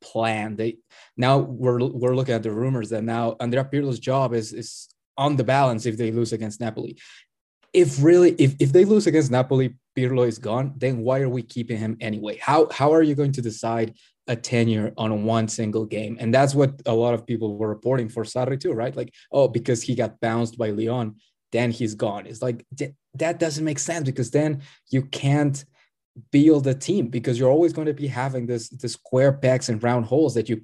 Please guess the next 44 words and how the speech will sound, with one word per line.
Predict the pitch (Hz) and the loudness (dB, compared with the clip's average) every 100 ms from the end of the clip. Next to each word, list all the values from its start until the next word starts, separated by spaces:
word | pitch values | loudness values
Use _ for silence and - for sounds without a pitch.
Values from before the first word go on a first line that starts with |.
| - | -4
bought | 131 139 127 _ _ _ | -2 0 -4 _ _ _
for | - 143 | -6 -4
another, | 131 127 131 143 135 131 120 - - | -2 -2 -2 -2 0 0 -2 -4 -10
uh, | 123 120 117 | -6 -4 -6
manager, | 120 123 131 110 | -4 -4 -4 -4
for | 104 117 | -6 -4
another | 117 117 123 139 135 | -4 -2 -2 -2 -2
system, | 113 131 - 110 107 | -4 -6 -6 -10 -8
and | 110 | -6
now | 113 139 | -2 -2
you | 143 | -2
have | 135 - 143 139 | -4 -4 -6 -4
them | 107 110 | -8 -8
and | |
you | 104 104 | -10 -4
don't | 123 131 | 0 2
know | 143 | 4
what | 127 127 123 | 4 2 0
to | 113 | -4
do | 117 | -2
with | 151 147 | 0 -2
them. | - 117 _ - - _ _ _ _ 135 - - | -6 -14 _ -20 -20 _ _ _ _ -20 -16 -2
To | 139 | 4
me, | 151 | 4
this, | 170 151 139 - _ _ _ | 6 6 4 -2 _ _ _
th-, | - - | -16 -6
this | 143 135 | -4 -6
goes | - - 156 - | -4 2 2 4
back | 135 147 120 | 2 2 2
not | 139 202 | 2 2
even | 170 117 | 0 -2
to | 113 120 | 0 -2
only | 185 170 | 0 -2
Paratici. | - 113 107 160 113 | -2 -4 -2 -4 -2
I | 110 | -2
know, | 127 131 135 _ _ | 0 -2 -6 _ _
I | 139 | -2
know | 143 135 - - - _ - | 2 0 -2 -20 -20 _ -8
we | 139 | -2
are, | 131 123 | 0 0
we're | 123 120 _ - | -4 -6 _ -6
big | 135 | -6
fans | 139 127 117 | -2 -4 -2
of, | 113 | -6